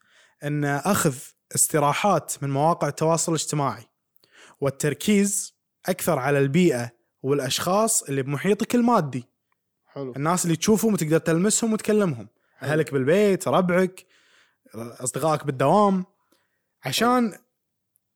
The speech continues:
Speaker 2: حلو.
Speaker 1: توخر شوي عن العالم الافتراضي. تعطي
Speaker 2: حلو.
Speaker 1: نفسك بريك. أنا هالشغلة كنت أسويها. تذكر يوم أقول لك إن أنا مرات أسوي سوشيال ميديا ديتوكس،
Speaker 2: إيه.
Speaker 1: أمسح البرامج كلها كم يوم؟
Speaker 2: صح.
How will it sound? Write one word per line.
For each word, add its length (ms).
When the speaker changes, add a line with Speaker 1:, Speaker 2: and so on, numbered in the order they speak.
Speaker 2:
حلو. 160
Speaker 1:
توخر 360
شوي 180
عن 60
العالم 340
الافتراضي. 600
تعطي 260
Speaker 2:
حلو. 80
Speaker 1:
نفسك 300
بريك. 520
أنا 240
هالشغلة 320
كنت 200
أسويها. 340
تذكر 280
يوم 140
أقول 260
لك 160
إن 80
أنا 140
مرات 300
أسوي 300
سوشيال 320
ميديا 220
ديتوكس، 560
Speaker 2:
إيه. 80
Speaker 1:
أمسح 240
البرامج 400
كلها 280
كم 180
يوم؟ 280
Speaker 2:
صح. 240